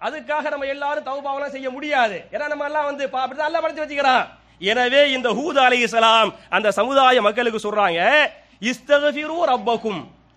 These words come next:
உங்களுடைய ரப்பிடத்திலே நீங்கள் இஸ்திக்ஃபார் செய்யுங்கள். அப்புறம் பிறகு என்ன செய்யுங்கள் என்று சொன்னால், "சும்ம தூபு இலைஹி",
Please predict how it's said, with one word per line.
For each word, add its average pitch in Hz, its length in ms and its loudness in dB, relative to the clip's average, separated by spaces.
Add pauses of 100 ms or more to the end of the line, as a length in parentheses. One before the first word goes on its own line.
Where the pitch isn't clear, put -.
(140)
உங்களுடைய 247 400 2
ரப்பிடத்திலே 277 600 0
நீங்கள் 262 360 -4
இஸ்திக்ஃபார் 285 560 -4
செய்யுங்கள். 226 520 -2 (480)
அப்புறம் 196 760 4 (320)
பிறகு 294 340 4
என்ன 277 220 2
செய்யுங்கள் 247 320 -2
என்று 214 200 -2
சொன்னால், 226 520 2 (240)
"சும்ம 302 300 4
தூபு 330 420 4
இலைஹி", 294 600 4